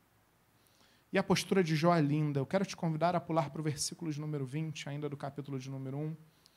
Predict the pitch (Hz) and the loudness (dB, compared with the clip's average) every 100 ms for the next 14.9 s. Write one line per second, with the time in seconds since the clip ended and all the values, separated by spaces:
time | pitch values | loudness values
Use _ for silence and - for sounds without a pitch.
0 | - - - 185 226 226 214 190 - - | -20 -20 0 2 2 2 4 4 2 0
1 | 170 180 - - _ _ _ 139 170 185 | -2 -2 -6 -18 _ _ _ -4 -2 -2
2 | 175 160 - 165 151 147 143 143 - _ | -2 -4 -4 -6 -8 -8 -8 -10 -16 _
3 | _ _ 147 - 139 131 131 123 120 120 | _ _ -12 -8 -6 -6 -8 -8 -8 -8
4 | 120 - _ _ - - - - 220 254 | -10 -20 _ _ -20 -20 -16 0 8 10
5 | 220 240 240 247 233 254 262 202 202 175 | 12 12 10 10 10 12 10 12 12 12
6 | - - - - - - - 208 156 151 | 6 -6 -18 -18 -18 -4 12 12 12 12
7 | 233 269 - 277 302 226 220 196 - 156 | 12 12 8 8 12 12 12 10 4 -6
8 | 135 - - - - 185 - - - 247 | -8 -14 -18 -12 8 10 12 10 10 12
9 | 302 311 311 302 214 202 190 - 170 135 | 12 12 12 6 10 10 10 6 2 -2
10 | - - - 214 202 175 - - 240 294 | -6 0 10 12 12 10 6 12 12 12
11 | - 254 214 - 185 180 175 180 196 196 | 10 8 6 4 8 10 10 10 10 8
12 | - 226 285 294 - - _ _ _ 170 | 8 12 12 10 0 -20 _ _ _ 10
13 | 190 220 208 - - _ _ _ _ _ | 12 12 10 -4 -20 _ _ _ _ _
14 | _ _ _ _ 165 156 135 131 | _ _ _ _ 0 2 4 2